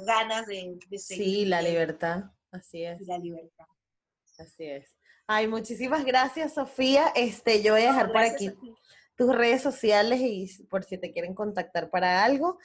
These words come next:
Speaker 2: Sofía es mu-, súper activa en las redes sociales, así que, este, muchísimas gracias por la entrevista.
Speaker 1: Gracias, muchas gracias. Entonces, ahí nos vemos
Speaker 2: Ahí nos
Speaker 1: en las
Speaker 2: vemos.
Speaker 1: redes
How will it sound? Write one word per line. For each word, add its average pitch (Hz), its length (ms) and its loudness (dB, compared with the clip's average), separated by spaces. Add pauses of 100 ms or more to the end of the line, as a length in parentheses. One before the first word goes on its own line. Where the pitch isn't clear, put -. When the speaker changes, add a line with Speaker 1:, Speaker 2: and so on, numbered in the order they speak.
(200)
Speaker 2:
Sofía 185 300 -2
es 185 60 -2
mu-, 208 160 -6
súper 208 340 0
activa 180 280 -2
en 196 60 0
las 214 120 -4
redes 180 220 -2
sociales, 214 500 -2
así 196 340 -8
que, 190 380 -4 (340)
este, 202 520 0
muchísimas 269 880 0
gracias 277 460 -2
por 320 100 -16
la 311 100 -6
entrevista. 220 340 -2
Speaker 1:
Gracias, 214 840 -2
muchas 226 300 -6
gracias. 208 680 -4
Entonces, 196 460 -12
ahí 233 180 -4
nos 254 160 -6
vemos 196 580 -4
Speaker 2:
Ahí 214 240 4
nos 226 160 0
Speaker 1:
en 240 60 -4
las 214 180 0
Speaker 2:
vemos. 175 180 -4
Speaker 1:
redes 196 240 -12